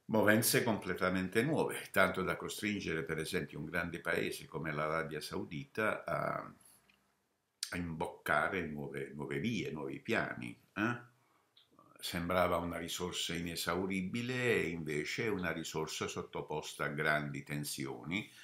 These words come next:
Perché? Perché gli Stati Uniti, con le scoperte del petrolio scavato sotto le rocce, il cosiddetto shale oil, eh, è ridivenuto un paese non più importatore di petrolio, ma addirittura esportatore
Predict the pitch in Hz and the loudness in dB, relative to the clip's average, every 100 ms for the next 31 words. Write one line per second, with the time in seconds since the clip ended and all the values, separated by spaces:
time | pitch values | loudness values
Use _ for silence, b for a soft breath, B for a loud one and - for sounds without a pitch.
0 | B _ - - 82 71 - - 69 95 | B _ -8 -4 -4 -4 -6 -8 -6 -4
1 | 92 67 - 80 - 123 82 85 - 135 | -4 -6 -4 -4 -2 -2 -2 -6 -6 -6
2 | 143 - - 73 71 69 - 60 62 - | -6 -10 -6 -4 -4 -8 -10 -12 -12 -10
3 | 67 76 78 - 67 64 64 64 - 62 | -6 -6 -6 -6 -8 -8 -12 -14 -10 -8
4 | 73 73 71 69 65 - B B - - | -4 -4 -4 -6 -8 -10 B B -12 -12
5 | - 80 78 76 78 - 73 - 73 71 | -2 0 2 -2 -4 -8 -8 -8 -6 -2
6 | 80 82 - - - 64 60 71 - 71 | -2 -4 -6 -8 -6 -8 -12 -14 -10 -8
7 | 67 - 64 - - 65 - 62 87 92 | -8 -10 -12 -10 -8 -6 -6 -8 -6 -4
8 | 110 117 B B B B B - 76 71 | -2 -4 B B B B B -4 -2 0
9 | - 95 85 80 90 120 82 71 - 117 | -2 -2 0 -2 -2 -2 -2 -6 -8 -4
10 | 98 76 78 - 60 - 101 95 71 - | -4 -4 -6 -10 -12 -8 0 2 2 -2
11 | - 101 80 69 - 73 85 101 98 95 | -4 -2 -2 -4 -8 -6 -2 0 0 -2
12 | - 139 156 - - 95 85 82 80 - | 0 2 2 0 -8 -8 -4 -4 -4 -4
13 | 73 90 85 73 69 - 110 - - 73 | -4 -2 -4 -4 -8 -10 -10 -8 -8 -4
14 | 92 - 71 71 71 80 - - 67 90 | -4 -4 -8 -8 -8 -8 -12 -14 -6 -4
15 | 71 - - - - - - - 101 - | -4 -6 -12 -12 -12 -10 -10 -6 -6 -6
16 | - | -12